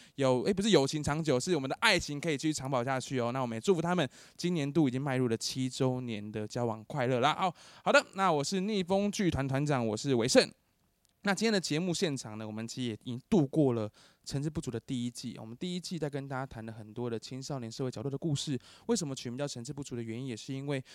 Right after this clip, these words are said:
我们希望能够让听众朋友们知道，我们在城市角落里面有很多、有很多青少年的声音，但往往过去我们都只被要求，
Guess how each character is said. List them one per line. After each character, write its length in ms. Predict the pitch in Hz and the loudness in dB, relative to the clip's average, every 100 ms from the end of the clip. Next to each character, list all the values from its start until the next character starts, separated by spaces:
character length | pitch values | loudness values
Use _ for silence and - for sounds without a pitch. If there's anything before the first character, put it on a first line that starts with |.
| - | -10
我 80 | 127 | -6
们 100 | 123 | -4
希 120 | 123 | -2
望 100 | 175 | -2
能 100 | 139 | -2
够 200 | 131 151 | -2 0
让 120 | 147 | 0
听 140 | 135 147 | -4 -4
众 80 | 143 | -4
朋 80 | |
友 60 | 123 | -4
们 80 | 107 | -8
知 120 | - | -8
道， 240 | 123 131 120 - | -2 -2 -2 -8
我 80 | - | -8
们 100 | 123 | -4
在 60 | 156 | -2
城 200 | - 127 | -4 -6
市 140 | 151 | -6
角 160 | 135 113 | -6 -2
落 160 | 147 | 0
里 80 | 123 | 0
面 160 | 113 123 | -2 -4
有 140 | 120 | -4
很 200 | - 113 | -6 -8
多、 140 | 120 120 | -4 -4
有 60 | |
很 180 | - 110 | -4 -8
多 120 | 117 | -8
青 180 | 117 123 | -6 -8
少 80 | 123 | -8
年 100 | 107 | -8
的 60 | |
声 200 | 110 123 | -8 -8
音， 220 | 113 113 117 - | -6 -8 -10 -12
但 160 | - 147 | -6 -4
往 120 | 131 | -2
往 120 | 135 | -4
过 160 | 120 165 | -4 -4
去 200 | 139 151 | -4 -4
我 40 | |
们 80 | 117 | -4
都 120 | 120 | -4
只 120 | 127 120 | -6 -6
被 140 | 127 | -4
要 160 | 123 123 | -2 -2
求， 240 | - 110 | -4 -6